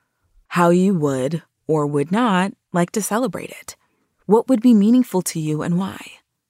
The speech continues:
Then find out how your partner prefers you to show your affection to them.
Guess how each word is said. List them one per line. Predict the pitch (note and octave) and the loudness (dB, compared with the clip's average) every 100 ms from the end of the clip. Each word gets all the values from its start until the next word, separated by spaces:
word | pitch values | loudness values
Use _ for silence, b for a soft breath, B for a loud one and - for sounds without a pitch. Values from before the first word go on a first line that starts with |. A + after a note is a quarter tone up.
| _ _ - | _ _ -4
Then | E3 E3+ | 0 0
find | D3+ D3 E3 | 0 0 2
out | F#3 F#3 | 0 0
how | F3+ | -2
your | F#3+ G3 | 0 -2
partner | F#3 G3 G#3 | -2 -2 -2
prefers | G#3 G3+ - F#3+ A3+ G3 | -4 -6 -4 -2 -2 -2
you | F#3+ | -6
to | F#3 | -6
show | - E3+ | -4 -2
your | F3 F#3 | -2 -4
affection | F3+ G3 - E3 | -4 -6 -2 -4
to | - | -4
them. | - - - | -12 -14 -18